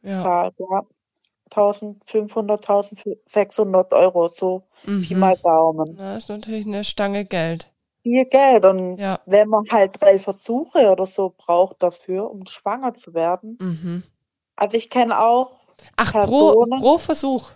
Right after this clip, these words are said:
Speaker 1: ist
Speaker 2: Pro
Speaker 1: das?
Speaker 2: Versuch. Pro
Speaker 1: Ach du
Speaker 2: Versuch.
Speaker 1: Scheiße, okay,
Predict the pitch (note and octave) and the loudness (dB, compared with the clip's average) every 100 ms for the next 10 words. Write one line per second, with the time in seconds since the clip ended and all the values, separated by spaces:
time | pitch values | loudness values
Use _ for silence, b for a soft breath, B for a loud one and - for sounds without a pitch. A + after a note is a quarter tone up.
0 | _ _ _ _ F#3 D#3 F3+ D#3 D#3 D3+ | _ _ _ _ -14 0 2 2 0 -4
1 | C4+ G#3+ D3 B B B B3+ E4 - G4 | 0 0 -2 B B B 4 4 2 0
2 | - F#3 E3+ - G#3+ F#3 D#3 - C#3+ - | 0 -2 -2 -4 -4 -4 -6 -8 -10 -8
3 | G#3 D3 | -6 -6